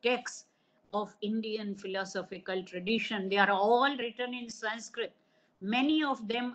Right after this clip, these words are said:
are lying in the form of manuscripts. They need to be edited and translated. And there are many texts which are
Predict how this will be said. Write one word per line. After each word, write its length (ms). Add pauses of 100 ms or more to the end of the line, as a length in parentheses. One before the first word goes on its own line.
are 120
lying 520 (360)
in 160
the 120
form 400
of 180
manuscripts. 920 (380)
They 200
need 460
to 120
be 300
edited 600 (400)
and 280
translated. 880 (480)
And 220
there 280
are 160
many 540
texts 400 (120)
which 280
are 180